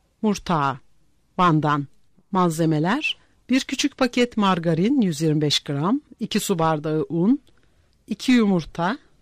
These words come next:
üç dört çorba kaşığı bal. Yapılışı: bir, yağ ile un hafif ateşte pembe renkte kavrulur.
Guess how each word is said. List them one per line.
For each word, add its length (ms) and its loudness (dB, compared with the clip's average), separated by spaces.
üç 240 -6
dört 200 0
çorba 300 -2
kaşığı 540 -4
bal. 220 -2
Yapılışı: 680 -2
bir, 340 0
yağ 240 4
ile 260 0
un 320 2
hafif 320 -4
ateşte 440 -2
pembe 420 2
renkte 360 -2
kavrulur. 800 -4